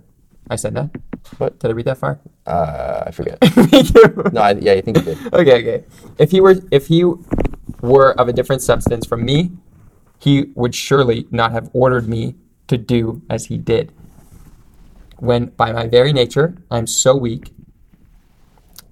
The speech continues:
Speaker 1: such a demand cannot be reconciled with his goodness and justice."
Speaker 2: Yeah, like, I mean, it's, it's out of his goodness that he, that the incarnation happened.
Speaker 1: Well,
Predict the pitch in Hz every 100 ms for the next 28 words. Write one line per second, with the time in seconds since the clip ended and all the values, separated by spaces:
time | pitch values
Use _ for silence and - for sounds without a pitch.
0 | _ - - 127 - 120 113 117 123 123
1 | - - 117 120 - _ - 120 123 127
2 | - - 123 123 127 - - - - _
3 | _ _ _ 123 - - - _ _ _
4 | _ _ _ _ _ _ _ _ _ _
5 | _ _ _ _ _ _ _ _ _ _
6 | _ - 92 82 80 76 - - - _
7 | _ _ _ _ _ - 85 82 - -
8 | - - 87 85 85 82 80 - 80 78
9 | - _ - - - - _ _ - -
10 | - 78 - 80 - - - - - _
11 | _ _ _ _ - - - 139 -